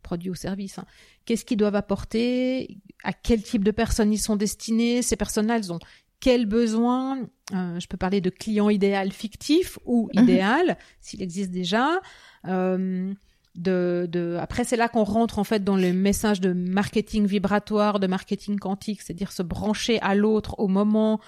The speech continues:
Speaker 1: où je vais aller envoyer ma newsletter et
Speaker 2: Mhm.
Speaker 1: de, de, de, tu vois, d'avoir de
Speaker 2: Mhm.
Speaker 1: l'intention, en fait,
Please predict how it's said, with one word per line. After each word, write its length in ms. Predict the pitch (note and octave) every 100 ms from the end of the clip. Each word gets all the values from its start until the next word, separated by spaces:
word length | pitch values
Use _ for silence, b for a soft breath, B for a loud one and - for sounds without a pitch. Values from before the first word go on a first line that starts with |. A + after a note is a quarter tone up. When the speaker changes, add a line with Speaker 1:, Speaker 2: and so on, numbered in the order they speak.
| b b b
Speaker 1:
où 120 | G#3 G3+
je 140 | F#3+
vais 380 | G3 G3 F#3+ -
aller 260 | F#3 F#3 F#3+ G3
envoyer 360 | G3 G3+ G3+
ma 100 | G3
newsletter 720 | G3 F#3+ G3 F3+ A3 A#3+ C#4 D4 B3
et 140 | C4+
Speaker 2:
Mhm. 80 | C#4
Speaker 1:
de, 240 | F3+ F3
de, 560 | F3 F3+ F3 F3 F3 E3+ b b b b
de, 60 | F3+
tu 140 | -
vois, 180 | F#3+ A3
d'avoir 240 | F#3+ F3 F3+
de 40 |
Speaker 2:
Mhm. 20 |
Speaker 1:
l'intention, 720 | A3 A#3 A#3 A3+ - B3+ B3+ A3
en 140 | G3
fait, 440 | - A3+ A#3+ -